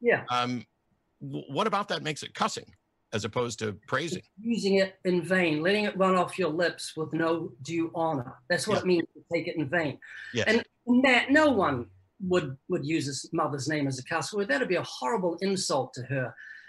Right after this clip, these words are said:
Speaker 1: And when you take God's name and use it as a cuss word, it's called blasphemy. You know it's wrong. It's written on your part. It's
Speaker 2: I
Speaker 1: so
Speaker 2: don't know it's wrong. I don't agree that it's wrong.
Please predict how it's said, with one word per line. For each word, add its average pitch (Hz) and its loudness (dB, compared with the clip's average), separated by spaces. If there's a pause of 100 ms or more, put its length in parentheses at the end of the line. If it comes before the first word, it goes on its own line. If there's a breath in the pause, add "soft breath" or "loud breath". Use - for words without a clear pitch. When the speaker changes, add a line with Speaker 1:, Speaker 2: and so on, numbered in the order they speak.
(100)
Speaker 1:
And 170 2
when 247 6
you 302 6
take 214 2
God's 190 4
name 175 2
and 147 2
use 180 0
it 156 -8
as 135 -8
a 131 -14
cuss - -8
word, 156 -2
it's 131 -8
called 233 0
blasphemy. 147 -4
You 190 -6
know 185 -2
it's - -6
wrong. 160 0
It's - -10
written 208 -6
on 240 -4
your 226 -6 (100)
part. 135 -2
It's 127 -10
Speaker 2:
I - -4
Speaker 1:
so 104 -2
Speaker 2:
don't 180 2
know 113 2
it's 95 -6
wrong. 101 -2
I 110 0
don't 113 -2
agree 110 -6
that 101 -8
it's - -8
wrong. 98 -4